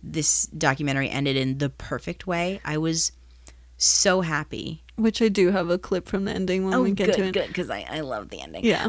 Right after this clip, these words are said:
Speaker 1: But, yeah, I mean, this is a cr-, you know, this is Sabina's crazy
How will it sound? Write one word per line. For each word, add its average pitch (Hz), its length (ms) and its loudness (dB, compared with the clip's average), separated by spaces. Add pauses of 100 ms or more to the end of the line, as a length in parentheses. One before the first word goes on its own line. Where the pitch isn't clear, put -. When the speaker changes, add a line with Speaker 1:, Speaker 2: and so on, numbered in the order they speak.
Speaker 1:
But, - 280 4 (440)
yeah, 233 260 6
I 165 120 2
mean, 208 300 2 (920)
this 190 400 2
is 233 120 2
a 208 60 2
cr-, - 300 -10
you 202 60 0
know, 190 120 2
this 185 140 2
is 190 100 2
Sabina's 214 500 2
crazy 190 880 0